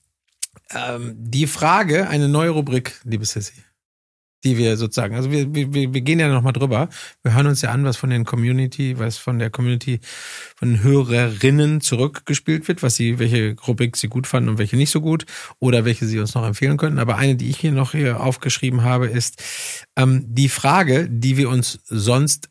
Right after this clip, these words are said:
nicht stellen. Wie zum Beispiel, wann war ich dir zu viel?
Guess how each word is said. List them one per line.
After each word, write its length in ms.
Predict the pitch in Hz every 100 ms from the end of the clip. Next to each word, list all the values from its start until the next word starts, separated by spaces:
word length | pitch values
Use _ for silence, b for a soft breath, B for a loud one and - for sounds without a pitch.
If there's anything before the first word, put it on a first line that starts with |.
| _
nicht 540 | - 113 185 - - -
stellen. 600 | - - 90 78 - - _ -
Wie 160 | 165
zum 220 | 165 123
Beispiel, 560 | 107 98 87 - 107 - _ _ _ b b -
wann 340 | 95 120 131
war 180 | 120 127
ich 140 | 110
dir 180 | - 117
zu 160 | - 117
viel? 400 | - 151 95